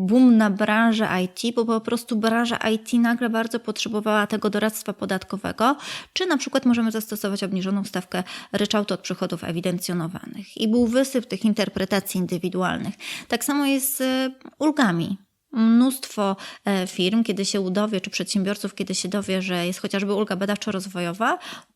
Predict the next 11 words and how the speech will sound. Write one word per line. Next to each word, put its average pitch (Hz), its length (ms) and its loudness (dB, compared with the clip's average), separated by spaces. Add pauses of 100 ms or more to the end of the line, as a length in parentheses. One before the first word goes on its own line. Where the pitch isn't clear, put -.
(140)
to 302 140 4
nagle 269 920 4 (220)
ten 262 180 4
temat 262 260 2
zrobi 254 240 0
się 277 160 -2
popularny, 285 640 0
bo 339 140 -4
to 359 100 -2
idzie 302 240 2
troszeczkę, 269 520 -2